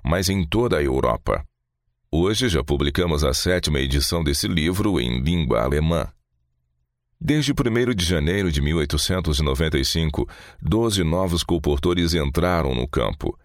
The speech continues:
Em junho de mil oitocentos e noventa e cinco, o relatório mostrou que houve cinquenta por cento de aumento nas vendas. No momento, esforços especiais estão sendo feitos para a distribuição de Herald der Wahrheit, o nosso periódico alemão.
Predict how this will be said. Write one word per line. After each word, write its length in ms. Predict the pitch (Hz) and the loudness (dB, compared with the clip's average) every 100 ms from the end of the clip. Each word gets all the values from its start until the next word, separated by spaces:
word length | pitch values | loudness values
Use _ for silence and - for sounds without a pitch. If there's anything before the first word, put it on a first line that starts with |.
| _ _ - - | _ _ -20 -8
Em 160 | - 156 | -2 0
junho 360 | 78 80 113 82 | 2 0 0 0
de 100 | 73 | 0
mil 160 | 85 | 0
oitocentos 640 | 80 80 78 101 87 76 | 0 0 0 -2 0 0
e 20 | 76 | 0
noventa 340 | 65 73 73 | 0 0 0
e 60 | 67 | -2
cinco, 480 | - 98 82 - - - - | -2 -2 -2 -4 -6 -20 -6
o 80 | 65 | -2
relatório 540 | 76 69 69 82 71 | 0 0 0 0 0
mostrou 420 | 64 64 - 82 80 | -2 -4 0 0 0
que 120 | - | 0
houve 300 | 64 71 76 | 0 0 0
cinquenta 680 | - 65 - 85 98 - 71 | -2 -4 -4 -4 -4 -4 -4
por 220 | 69 69 | -2 -2
cento 320 | - 87 78 | -2 -2 -2
de 80 | 71 | 0
aumento 480 | 62 60 90 90 62 | 0 -2 -2 -2 -2
nas 220 | 58 - | -2 -2
vendas. 500 | 73 58 - - - _ _ _ _ _ - | -2 -2 -2 -4 -8 _ _ _ _ _ -2
No 180 | 175 165 | 0 2
momento, 480 | - 85 123 - 95 | 0 0 -2 0 -2
esforços 540 | - 98 101 80 76 | 0 -2 -2 0 -2
especiais 680 | 73 - 73 - 80 90 78 | -2 -2 -2 0 0 0 -2
estão 240 | 73 65 64 | -2 -2 -2
sendo 200 | 67 67 | -2 -2
feitos 400 | - 78 73 - | -2 -2 -2 -2
para 220 | 65 57 | -2 -2
a 40 | |
distribuição 840 | - 87 - 78 69 64 - 87 85 | 0 -2 0 -2 -2 -2 -2 -2 -2
de 140 | 73 | -2
Herald 560 | 65 80 82 76 69 76 | 0 0 0 0 -2 -2
der 220 | 64 80 | 0 -2
Wahrheit, 880 | 64 65 85 82 82 87 76 - - - - - | -2 -2 -2 -2 0 0 -2 -4 -10 -10 -20 -8
o 100 | - | -4
nosso 300 | 69 76 - | -2 -2 -2
periódico 680 | 73 87 85 90 95 - - | -2 0 0 0 0 -2 -2
alemão. 380 | 58 53 50 | -2 -2 -2